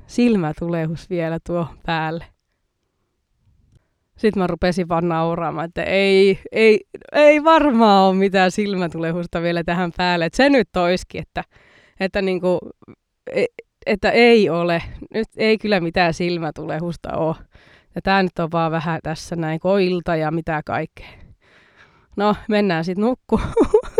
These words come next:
<laughs> Aamulla mä herään, <laughs> niin se silmä on ummessa.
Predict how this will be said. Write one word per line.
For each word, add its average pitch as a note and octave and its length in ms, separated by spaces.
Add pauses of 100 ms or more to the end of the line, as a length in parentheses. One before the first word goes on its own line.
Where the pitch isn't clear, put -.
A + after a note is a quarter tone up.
(220)
<laughs> - 600
Aamulla B3 480
mä A#3 120
herään, A3+ 600
<laughs> - 100
niin B4 240
se D4 120
silmä A3 560
on F#3 80
ummessa. F#3 840